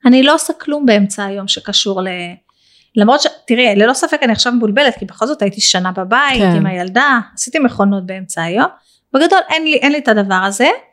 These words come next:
Speaker 1: ועוד משהו שאני עושה, את כל הבחוץ, נגיד כמו שקבעתי איתך, שמת לב
Speaker 2: מהמם.
Speaker 1: שאמרתי לך יום רביעי?
Speaker 2: כן.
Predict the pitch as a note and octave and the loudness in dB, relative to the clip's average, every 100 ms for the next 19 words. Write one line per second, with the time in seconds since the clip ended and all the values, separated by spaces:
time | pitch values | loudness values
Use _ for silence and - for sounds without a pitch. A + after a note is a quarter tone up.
0 | _ - - - _ G3+ F#3+ C4 F#4+ G#4 | _ -20 -20 -20 _ -6 0 2 2 0
1 | - - D#4+ D#4+ D4+ D4 B3+ G#3 G3+ - | -4 -2 0 -2 -4 0 2 2 0 -2
2 | D#4+ A#3+ - D#4+ C4+ - D4+ A4 - - | -2 -4 -2 0 0 0 2 2 0 -8
3 | - _ _ _ _ _ _ _ _ - | -12 _ _ _ _ _ _ _ _ -20
4 | _ _ _ G3+ G#3 A3 G#3+ A3 - G3+ | _ _ _ -4 0 0 2 0 0 0
5 | A3+ A#3+ A3+ E4 - B3+ G#3+ A3+ A3 A3+ | 0 -2 -2 -2 0 4 6 6 4 0
6 | A#3+ A3+ A3+ A3+ A3+ C4+ F4 - G3+ | -2 -2 -2 -2 0 -2 -2 0 2